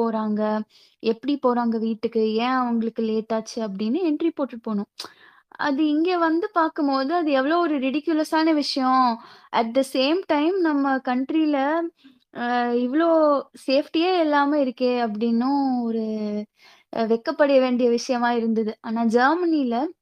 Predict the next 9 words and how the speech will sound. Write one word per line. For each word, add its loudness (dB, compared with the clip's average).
நான் 2
இங்க 2
நடுராத்திரி 2
மூணு 0
மணிக்கு -2
கூட 2
தனியா -2
நடந்து 0
போயிருக்கேன். -6